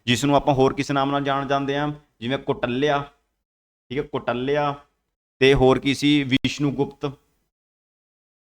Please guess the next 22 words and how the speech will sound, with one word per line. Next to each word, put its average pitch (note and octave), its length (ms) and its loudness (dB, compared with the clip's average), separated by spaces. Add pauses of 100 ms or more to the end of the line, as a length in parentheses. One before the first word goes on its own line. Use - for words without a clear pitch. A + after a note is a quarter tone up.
(400)
ਇਹ D3 200 -4
ਅਲੱਗ-ਅਲੱਗ C#3+ 500 -2
ਨਾਵਾਂ C3+ 400 -8
ਦੇ C3 120 -10
ਨਾਮ C3 300 -6
ਨਾਲ B2+ 200 -4
ਵੀ E3+ 280 -4 (220)
ਕੌਟਲਿਆ C#3 460 0
ਜਾਣੇ C3 280 -2
ਜਾਂਦੇ A2 320 -2
ਸੀ, A2 220 -6
ਠੀਕ D#3 240 -2
ਹੈ। F#3+ 60 4 (340)
ਜੇਕਰ C3+ 240 2
ਗੱਲ D3 240 2
ਕਰੀਏ, D#3+ 220 0
ਚਾਣਕਿਆ C#3+ 520 -2
ਨੇ E3+ 80 -2
ਇੱਕ E3 140 -6
ਪੁਸਤਕ D3 460 -6
ਲਿਖੀ C3 300 -4
ਸੀ, A2+ 220 -6